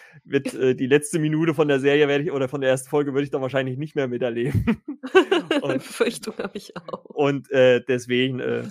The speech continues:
Speaker 1: hab ich hier auf ein, äh, Cola-Mischgetränk mit Whisky, äh, kann man ja mal sagen, ich hab ja die Marke nicht gesagt, und noch ein Cola-Bier, äh, gesetzt. Und beides so in Kombination wird jetzt hier,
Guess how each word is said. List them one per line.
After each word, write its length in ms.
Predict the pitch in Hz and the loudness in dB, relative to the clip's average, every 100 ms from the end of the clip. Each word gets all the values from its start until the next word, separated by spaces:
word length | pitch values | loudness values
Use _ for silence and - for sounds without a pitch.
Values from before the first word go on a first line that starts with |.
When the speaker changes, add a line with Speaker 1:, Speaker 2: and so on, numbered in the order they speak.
| - - | -16 -10
Speaker 1:
hab 120 | 120 | -8
ich 100 | 127 | -6
hier 180 | 127 113 | -4 -4
auf 160 | 113 - | -6 -8
ein, 320 | 110 113 120 | -10 -10 -12
äh, 260 | 117 110 110 | -12 -12 -12
Cola-Mischgetränk 1160 | - 127 131 120 123 135 - 123 - 120 123 - | -6 -4 -2 -2 -6 -10 -10 -10 -6 -8 -8 -12
mit 280 | 117 110 _ | -14 -14 _
Whisky, 520 | 131 139 - 185 190 - _ _ - | -6 -6 -4 -8 -10 -12 _ _ -8
äh, 260 | 147 151 160 _ _ _ | -6 -6 -10 _ _ _
kann 120 | - | -6
man 100 | 117 | -4
ja 60 | 110 | -4
mal 100 | 110 | -4
sagen, 260 | 117 127 117 | 2 2 0
ich 40 | |
hab 80 | 110 | -8
ja 40 | 110 | -8
die 80 | |
Marke 260 | 107 113 127 | -6 -6 -6
nicht 140 | 131 | -8
gesagt, 320 | 131 120 113 - | -10 -10 -10 -8
und 160 | 135 | -6
noch 160 | 123 120 | -6 -6
ein 180 | 113 101 | -12 -16
Cola-Bier, 680 | - 127 120 110 139 135 - _ _ _ _ _ _ | -2 0 0 -2 2 2 2 _ _ _ _ _ _
äh, 220 | 139 117 107 _ _ - | -2 -2 -4 _ _ -10
gesetzt. 480 | 104 98 - - | -6 -8 -10 -18
Und 120 | 117 - | -18 -12
beides 320 | 101 101 - | -10 -10 -12
so 180 | 104 110 | -16 -12
in 140 | 127 | -2
Kombination 680 | 143 139 131 120 131 123 120 | 0 2 0 0 -4 -4 -6
wird 140 | 120 | -6
jetzt 180 | 113 - | -8 -8
hier, 320 | 117 107 | -10 -10